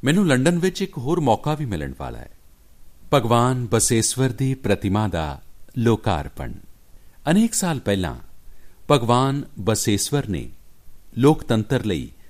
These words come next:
ਔਰਤਾਂ ਦੇ ਸਸ਼ਕਤੀਕਰਨ ਲਈ ਜੋ ਕੰਮ ਕੀਤੇ ਸੀ, ਦੁਨੀਆ ਦਾ ਅਧਿਐਨ ਕਰਨ ਵਾਲਾ ਸੱਚਮੁੱਚ ਇਹ ਇੱਕ ਪਹਿਲੂ ਹੈ। ਲੰਡਨ ਦੀ ਧਰਤੀ ਭਗਵਾਨ ਬਸੇਸ਼ਵਰ ਦੀ ਮੂਰਤੀ ਦੀ ਸਥਾਪਨਾ,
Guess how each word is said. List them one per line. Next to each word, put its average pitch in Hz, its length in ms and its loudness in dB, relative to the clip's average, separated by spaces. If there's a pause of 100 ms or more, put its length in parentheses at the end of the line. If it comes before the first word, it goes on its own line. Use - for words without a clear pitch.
(440)
ਔਰਤਾਂ 143 380 6
ਦੇ 143 220 0
ਸਸ਼ਕਤੀਕਰਨ 110 800 -2
ਲਈ 69 260 -4 (400)
ਜੋ 107 160 -2
ਕੰਮ 127 280 2
ਕੀਤੇ - 340 -4
ਸੀ, 64 280 -8 (840)
ਦੁਨੀਆ 135 380 6
ਦਾ 117 460 2
ਅਧਿਐਨ 104 300 0
ਕਰਨ 92 300 -2
ਵਾਲਾ 82 400 -4 (260)
ਸੱਚਮੁੱਚ - 640 -4 (300)
ਇਹ 135 320 2
ਇੱਕ - 200 -6
ਪਹਿਲੂ 98 480 -4
ਹੈ। - 120 -14 (1300)
ਲੰਡਨ 156 360 4
ਦੀ 208 100 2
ਧਰਤੀ 165 460 0
ਭਗਵਾਨ 123 420 2
ਬਸੇਸ਼ਵਰ 110 560 -2
ਦੀ 131 140 -4
ਮੂਰਤੀ 92 440 -2
ਦੀ 90 140 -6
ਸਥਾਪਨਾ, - 580 -6